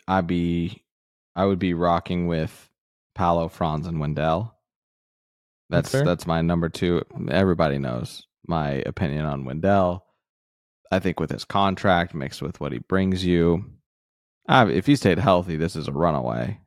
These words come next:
Speaker 1: in my opinion.
Speaker 2: I agree with
Speaker 1: But
Speaker 2: that.
Speaker 1: but I, I, I think that, uh, the Markel, I love Markel, and I do think that it would suck to lose him,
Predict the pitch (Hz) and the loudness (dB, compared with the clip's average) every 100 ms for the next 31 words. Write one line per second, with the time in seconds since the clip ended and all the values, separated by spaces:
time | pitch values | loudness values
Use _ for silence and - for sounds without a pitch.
0 | _ 85 71 58 - 65 64 73 - _ | _ -4 -2 -4 -4 -4 -4 -6 -10 _
1 | _ _ _ _ _ _ _ _ _ _ | _ _ _ _ _ _ _ _ _ _
2 | _ 95 95 101 92 85 98 - _ _ | _ 0 2 6 4 4 0 -4 _ _
3 | _ _ _ - - - - 104 92 90 | _ _ _ -20 -20 -18 0 2 4 4
4 | 87 80 90 95 - 90 - 87 85 - | 2 0 -2 -2 -4 -6 -4 -6 -6 -4
5 | 92 85 85 90 92 110 131 117 110 104 | -2 -2 -2 0 0 2 4 6 6 2
6 | - - - 135 127 117 101 87 95 90 | -6 -20 -2 4 6 6 2 -2 0 2
7 | 80 71 92 90 92 92 - 90 87 87 | 0 0 0 2 2 0 0 -4 -4 -4
8 | 80 71 73 - 82 82 - 62 76 92 | -4 -6 -10 -12 -12 -12 -14 -10 -2 0
9 | 90 - - 107 104 92 107 139 | 0 -2 -6 0 2 4 2 0